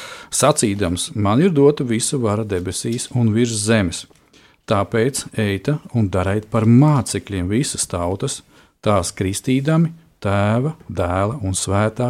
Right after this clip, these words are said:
Gara vārdā. Tās mācīdami turēt visu, ko es jums esmu pavēlējis. Un redz, es esmu pie jums ikdienas līdz pasaules galam." Amen.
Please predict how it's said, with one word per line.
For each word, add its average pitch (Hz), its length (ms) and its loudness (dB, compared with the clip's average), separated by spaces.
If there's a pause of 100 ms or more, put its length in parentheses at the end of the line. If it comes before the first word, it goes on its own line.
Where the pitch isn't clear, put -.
Gara 95 320 -2
vārdā. 98 800 0 (520)
Tās 135 380 0
mācīdami 135 800 2
turēt 123 400 -2
visu, 127 480 0 (160)
ko 104 220 -2 (100)
es 165 300 -2
jums 101 180 2
esmu - 320 -2
pavēlējis. 85 880 -2 (420)
Un 123 160 6
redz, 127 320 4
es 104 240 -4
esmu 110 320 0
pie 87 240 -6
jums 180 400 4
ikdienas 107 720 -2 (100)
līdz 117 480 -2 (180)
pasaules 101 640 -2 (140)
galam." 95 580 0 (320)
Amen. 104 380 2